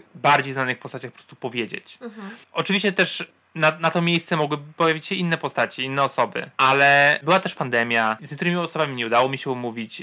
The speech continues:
Speaker 1: niektóre odwołały, więc, a, a książkę trzeba było napisać, więc jakby generalnie też musiałem działać na, na, na, na bieżąco, na gorąco, reagować na, na różne przeciwności. No i finalnie zdecydowałem, że to będzie tak wyglądać. Niektóre postaci są ze sobą połączone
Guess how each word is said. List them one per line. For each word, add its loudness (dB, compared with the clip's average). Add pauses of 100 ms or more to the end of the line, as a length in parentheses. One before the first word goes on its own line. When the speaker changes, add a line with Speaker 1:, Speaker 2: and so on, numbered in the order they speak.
Speaker 1:
niektóre -2
odwołały, 4
więc, -2 (100)
a, 4
a -2
książkę -4
trzeba 2
było 0
napisać, -2
więc -10
jakby -2
generalnie 2
też -8 (120)
musiałem 0
działać 4
na, -6
na, -10
na, -2
na 2
bieżąco, 0
na 0
gorąco, 2
reagować 4
na, 2
na 4
różne 0
przeciwności. -2
No 2
i 0 (120)
finalnie 4
zdecydowałem, 2
że -14
to -6
będzie -10
tak -2
wyglądać. -8 (180)
Niektóre -2
postaci -4
są -6
ze -12
sobą -2
połączone 0